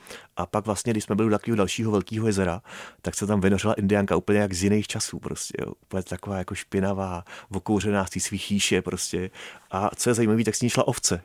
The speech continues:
jo. Měla, místo pejska měla ovečku prostě, jo. Skoro jak na vodítku, tak se tam zjevila.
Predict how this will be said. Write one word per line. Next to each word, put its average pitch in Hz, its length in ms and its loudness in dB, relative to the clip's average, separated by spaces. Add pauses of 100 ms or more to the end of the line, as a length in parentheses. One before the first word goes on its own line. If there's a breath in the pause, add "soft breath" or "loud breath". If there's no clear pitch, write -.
jo. 78 180 -4
Měla, 101 340 0 (320 loud breath)
místo 120 240 2
pejska - 280 4
měla 117 140 6
ovečku 117 420 4
prostě, - 360 -4
jo. 92 240 -2
Skoro 107 200 -2
jak 107 80 0
na 104 60 4
vodítku, 104 420 0
tak 98 160 0
se - 80 -8
tam 113 160 2
zjevila. 101 340 0